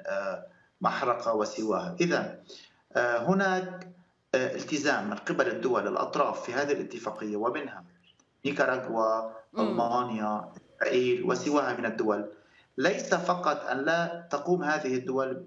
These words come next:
Speaker 1: بفعل الإبادة الجماعية بنفسها، لكن أيضًا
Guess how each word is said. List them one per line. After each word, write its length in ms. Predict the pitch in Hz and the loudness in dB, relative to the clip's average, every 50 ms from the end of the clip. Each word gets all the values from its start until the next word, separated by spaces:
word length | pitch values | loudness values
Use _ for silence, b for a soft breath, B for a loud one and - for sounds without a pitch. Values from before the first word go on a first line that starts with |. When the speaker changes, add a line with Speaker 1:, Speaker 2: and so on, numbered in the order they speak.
| - - | -8 -4
Speaker 1:
بفعل 440 | 131 127 - - 196 196 208 190 147 | -4 -2 2 2 2 4 2 2 0
الإبادة 480 | 127 127 135 127 131 135 131 123 117 | 0 0 0 0 0 0 0 0 -2
الجماعية 640 | 107 107 113 117 113 113 104 101 107 107 104 104 101 | -4 -4 -6 -6 -4 -2 -2 -2 -2 -2 -4 -6 -6
بنفسها، 640 | 101 110 110 117 113 - - - - - 90 180 175 - | -8 -6 -6 -6 -8 -8 -10 -12 -14 -14 -14 -12 -8 -6
لكن 280 | - - - - - | -6 -6 -6 -6 -2
أيضًا 500 | - - 208 202 175 170 156 151 139 - | 0 0 0 2 2 0 0 -2 -4 -8